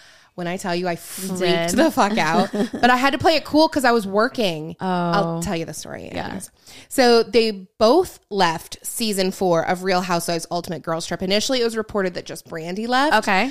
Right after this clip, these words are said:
Speaker 1: But they actually both left the trip early.
Speaker 2: Got
Speaker 1: The
Speaker 2: it.
Speaker 1: reality stars were filming in Marrakesh, Morocco last week,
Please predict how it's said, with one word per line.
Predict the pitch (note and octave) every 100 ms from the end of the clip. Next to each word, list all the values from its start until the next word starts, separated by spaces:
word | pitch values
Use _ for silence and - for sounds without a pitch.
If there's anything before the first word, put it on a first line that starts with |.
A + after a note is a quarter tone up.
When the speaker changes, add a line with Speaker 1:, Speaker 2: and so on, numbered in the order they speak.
| -
Speaker 1:
But | - G#3
they |
actually | D3 F#3+ - G#3+ F#3 -
both | F#3+ G3 -
left | E3+ D#3+ - F3+
the |
trip | - F#3 D#3 -
early. | F3 D#3+ D3 F2+ - - -
Speaker 2:
Got | E3
Speaker 1:
The | A3+
Speaker 2:
it. |
Speaker 1:
reality | A3+ G#3 A#3 C#4
stars | - A#3 G#3+ A3+
were | G#3+
filming | - G3+ G3+ G3+
in | - F#3 F3
Marrakesh, | F3 F#3 - G#3+ A3 -
Morocco | B3 G3 E3+ - F3 F#3
last | F#3 F3 G#3+ G3+
week, | F3+ E3+ A#3+ - A#3